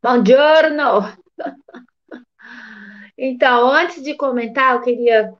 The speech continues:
dar dois recadinhos aqui. Ó, nós temos alguns exemplares ainda do livro do Marcelo, ó. <laughs>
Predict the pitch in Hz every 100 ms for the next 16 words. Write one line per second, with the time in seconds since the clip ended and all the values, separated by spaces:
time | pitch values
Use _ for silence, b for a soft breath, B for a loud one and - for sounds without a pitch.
0 | _ _ _ _ _ _ _ - 202 196
1 | 214 233 226 240 240 233 220 214 202 214
2 | - 190 _ 247 233 165 - _ _ _
3 | - 220 254 - 277 269 269 214 190 _
4 | _ _ _ _ _ 208 220 262 285 294
5 | 285 269 269 254 262 240 233 214 208 208
6 | 226 254 320 381 320 226 220 220 226 240
7 | 233 247 262 - 196 233 233 226 214 202
8 | 170